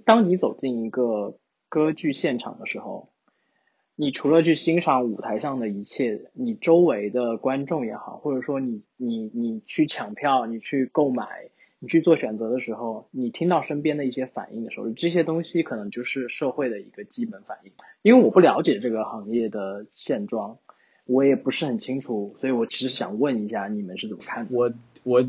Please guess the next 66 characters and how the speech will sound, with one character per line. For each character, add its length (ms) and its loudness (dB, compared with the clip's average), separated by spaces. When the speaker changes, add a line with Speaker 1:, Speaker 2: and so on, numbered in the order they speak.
Speaker 2:
就 200 6
是 80 8
觉 140 8
得 100 6
你 140 6
这 160 6
个 80 12
问 240 6
题 160 4
其 240 2
实 220 2
特 180 0
别， 720 6
就 160 0
是 80 2
不 160 0
管 240 4
是 260 2
在 240 6
你 300 4
的 140 6
这 280 6
个 200 4
类 180 6
型 160 0
的 80 6
节 180 0
目 220 4
当 180 2
中 160 2
也 140 0
好， 240 -2
或 180 4
者 160 4
是 240 2
在 240 4
一 120 2
些 360 2
很 560 -4
学 260 -2
术 280 6
的 180 2
或 180 2
者 120 2
很 240 -4
正 200 4
式 220 0
的 140 2
那 160 2
种 420 0
研 180 -4
讨 280 -4
的 100 -2
场 260 -6
合， 400 -6
这 160 4
种 200 2
类 100 2
型 160 -4
的 80 2
问 160 0
题 160 -6
都 100 6
很 220 -2
重 180 -6
要。 300 -6